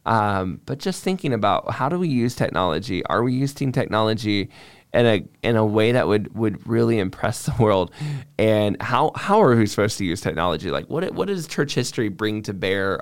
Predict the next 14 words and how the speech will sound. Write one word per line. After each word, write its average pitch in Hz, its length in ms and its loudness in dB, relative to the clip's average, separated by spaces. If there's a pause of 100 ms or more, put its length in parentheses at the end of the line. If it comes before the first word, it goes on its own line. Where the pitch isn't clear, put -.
on 92 440 -2
the 104 100 -2
way 104 240 0
that 98 180 -2
we 87 80 -4
use 95 640 -2
these 107 300 -4
devices 104 500 -2
today? 113 280 2
Because 104 220 -4
I 107 80 6
actually 110 280 0
think 107 320 -2
that, 95 320 0